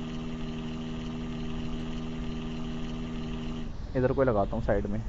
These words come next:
ठीक है। तो वैसे देखो अभी हम fuel pump पे आ गए हैं भाई, जल्दी से ना इसको full करते हैं। और jerry can भी भाई हमारी पूरी खाली हो गई थी, इसको भरूंगा सबसे पहले मैं।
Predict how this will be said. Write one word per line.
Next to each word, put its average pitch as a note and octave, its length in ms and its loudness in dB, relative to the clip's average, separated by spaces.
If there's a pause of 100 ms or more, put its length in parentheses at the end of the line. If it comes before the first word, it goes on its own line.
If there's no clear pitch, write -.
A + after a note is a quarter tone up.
(180)
ठीक G#2 180 2
है। F#2+ 100 0 (200)
तो C3+ 80 6
वैसे C#3 140 12
देखो D#3+ 160 10
अभी D3 220 10
हम D#3 120 6
fuel D3 280 8
pump D3 220 6
पे - 100 8
आ C#3+ 120 12
गए C3 100 6
हैं C3+ 100 10
भाई, D3+ 140 10
जल्दी C3 300 4
से C3+ 100 6
ना C#3+ 160 6 (460)
इसको D3 240 2
full C#3+ 260 6
करते B2+ 260 8
हैं। D3 120 2 (360)
और C#3+ 80 4
jerry D3 240 12
can D#3 180 8
भी D#3+ 60 8
भाई E3 120 12
हमारी E3 220 10
पूरी E3+ 220 6
खाली C#3+ 280 10
हो C#3+ 80 12
गई A#2 140 8
थी, B2 180 2 (420)
इसको C#3 240 4
भरूंगा B2 300 8
सबसे A#2+ 200 2
पहले A#2+ 200 4
मैं। C3+ 140 0